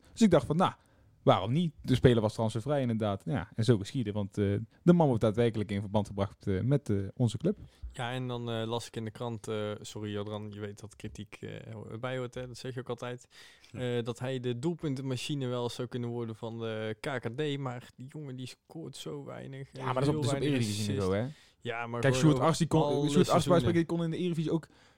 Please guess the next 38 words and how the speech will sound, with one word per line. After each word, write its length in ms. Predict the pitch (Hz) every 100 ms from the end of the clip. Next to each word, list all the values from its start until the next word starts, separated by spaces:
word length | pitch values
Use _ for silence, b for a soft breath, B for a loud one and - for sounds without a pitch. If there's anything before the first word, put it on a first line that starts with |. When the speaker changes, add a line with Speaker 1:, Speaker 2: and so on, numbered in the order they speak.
| b
Speaker 1:
raakte 220 | 151 -
die 80 | 151
geen 120 | 143
pepernoot, 520 | - 247 226 220 320 -
maar 100 | 160
zodra 140 | 165
hij 100 | 156
dan 160 | 147 143
op 120 | 131
de 60 |
keukenkamp-, 480 | 139 208 202 196 196 -
keukenkampioen-divisie 840 | 208 208 - 190 196 185 180 175
kwam, 180 | 156 170
Speaker 2:
Ja, 80 | 120
maar 220 | 131 127
hij 120 | 143
Speaker 1:
of 80 | 151
Speaker 2:
heeft 20 | 127
Speaker 1:
Jupiler 240 | 139 131
Speaker 2:
dat 160 | 127 131
nog, 0 |
Speaker 1:
League 80 |
toen 0 |
Speaker 2:
hij 80 | 131
Speaker 1:
destijds 240 | 165 127 127
Speaker 2:
heeft, 120 | 123
Speaker 1:
nog. 80 | 135
Speaker 2:
hij 100 | 147
heeft 380 | 147 139 -
nog 180 | 143 127
nooit 240 | 139 135 127
in 120 | 127
de 160 | 120
K 40 | 120
K 260 | 123 123
D 360 | 120 120 120 113
gespeeld. 120 | 127
Speaker 1:
Jawel. 420 | - 302 151 156